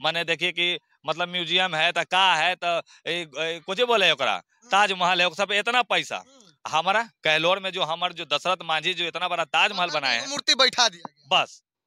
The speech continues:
Speaker 1: तो इससे क्या दिख रहा है कि हमारे बिहार के तमाम, हमारे हिंदू धर्म के लोगों के बारे में हमेशा
Speaker 2: हाँ।
Speaker 1: गलत किया जाता है।
Speaker 2: हाँ, बताइए, और बहुत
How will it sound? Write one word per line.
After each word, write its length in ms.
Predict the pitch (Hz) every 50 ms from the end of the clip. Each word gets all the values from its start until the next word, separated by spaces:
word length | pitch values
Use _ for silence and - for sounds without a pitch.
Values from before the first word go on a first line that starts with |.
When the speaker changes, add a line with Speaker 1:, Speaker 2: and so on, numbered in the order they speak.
| _ -
Speaker 1:
तो 60 | 170
इससे 200 | 175 - 233 226
क्या 220 | - 220 226 247
दिख 220 | 277 247 233 170 180
रहा 180 | 160 147 135
है 80 | 127 127
कि 80 | 127 147
हमारे 340 | 143 160 165 170 175 190
बिहार 400 | 180 160 165 151 147 165 180 190
के 160 | 190 - 180 170
तमाम, 340 | 165 160 160 170 175 170
हमारे 220 | 160 165 165 160 147
हिंदू 220 | 151 165 170 180
धर्म 260 | 151 143 151 175 185
के 120 | 180 190 180
लोगों 280 | 160 160 170 185 202
के 120 | 190 190 180
बारे 260 | 175 165 165 180 180
में 120 | 180 170
हमेशा 340 | 151 151 156 143 135 - 160
Speaker 2:
हाँ। 440 | 175 190 _ _ - - - - - 143
Speaker 1:
गलत 220 | 160 170 170 156
किया 240 | - 135 147 143 135
जाता 300 | 123 120 113 - 110 95
है। 60 | 87 -
Speaker 2:
हाँ, 120 | 262 285 302 -
बताइए, 340 | 294 - 302 294 311 320 349
और 160 | 339 330 311
बहुत 240 | 285 285 277 320